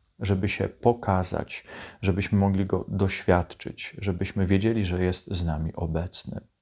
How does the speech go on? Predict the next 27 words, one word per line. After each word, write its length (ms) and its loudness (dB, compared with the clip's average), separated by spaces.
Nad 220 0
tym 140 4
wszystkim 520 0
jest 200 2
również 440 0
obecny 520 0
Duch 220 2
Święty, 460 4
który 280 -10
w 60 -2
jakiś 300 0
sposób 440 -6
aktualizuje 880 4
tą 220 -4
obecność 540 -2
Chrystusa 580 -2
i 120 -2
całe 280 2
Jego 180 2
zbawcze 460 -2
wydarzenia, 680 2
który 260 6
wlewa 400 6
w 120 -2
nasze 280 0
serca 480 -2
miłość 760 0